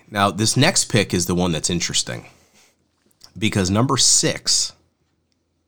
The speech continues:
is the Miami Dolphins. And this is because of a trade from Houston. The Dolphins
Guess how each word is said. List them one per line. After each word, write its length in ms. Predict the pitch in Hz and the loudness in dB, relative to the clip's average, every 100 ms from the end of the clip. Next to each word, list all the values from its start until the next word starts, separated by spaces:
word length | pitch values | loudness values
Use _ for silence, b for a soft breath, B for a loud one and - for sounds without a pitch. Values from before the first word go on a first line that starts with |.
| _ | _
is 80 | 90 | -4
the 60 | 90 | 0
Miami 260 | 87 90 82 | 2 2 0
Dolphins. 560 | 73 69 - - - - _ _ _ _ _ _ _ _ _ _ _ _ _ _ _ _ _ _ _ | -2 -4 -6 -4 -6 -8 _ _ _ _ _ _ _ _ _ _ _ _ _ _ _ _ _ _ _
And 140 | 85 | -6
this 180 | 98 - | -2 -2
is 80 | 110 | 0
because 340 | 104 - 98 92 | -2 0 0 0
of 80 | |
a 60 | 87 | 0
trade 640 | - - 98 98 69 64 - - _ _ _ _ _ | -2 -2 0 0 0 -4 -12 -20 _ _ _ _ _
from 240 | - 73 | -8 -6
Houston. 520 | 69 95 95 - - - _ _ _ _ _ _ _ _ _ _ _ _ _ _ _ _ _ _ _ _ _ _ _ _ _ | -4 0 0 0 -6 -16 _ _ _ _ _ _ _ _ _ _ _ _ _ _ _ _ _ _ _ _ _ _ _ _ _
The 120 | 110 | -2
Dolphins 1000 | 104 117 170 104 73 65 62 - - - | 4 6 8 6 0 -4 -2 0 -2 -4